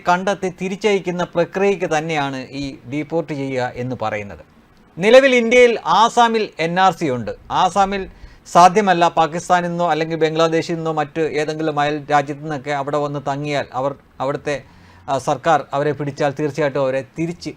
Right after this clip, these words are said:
അയക്കപ്പെടുക തന്നെ ചെയ്യും. അതേപോലെ കേരളമടക്കമുള്ള സ്ഥലങ്ങളിൽ പല വിദേശ രാജ്യക്കാരും വന്ന് ഒളിവിലും അല്ലാതെയും ജീവിക്കുന്നുണ്ട് എന്ന് നമുക്കറിയാവുന്ന കാര്യമാണ്. ഇവിടെ ചില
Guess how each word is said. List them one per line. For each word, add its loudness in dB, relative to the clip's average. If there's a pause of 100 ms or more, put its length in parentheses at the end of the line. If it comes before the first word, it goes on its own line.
അയക്കപ്പെടുക -6
തന്നെ -4
ചെയ്യും. -14 (520)
അതേപോലെ 6 (320)
കേരളമടക്കമുള്ള 4
സ്ഥലങ്ങളിൽ -2 (120)
പല 4 (120)
വിദേശ 0
രാജ്യക്കാരും 2
വന്ന് -4
ഒളിവിലും -2
അല്ലാതെയും -2
ജീവിക്കുന്നുണ്ട് -6
എന്ന് -8 (260)
നമുക്കറിയാവുന്ന 0
കാര്യമാണ്. -8
ഇവിടെ 0
ചില 2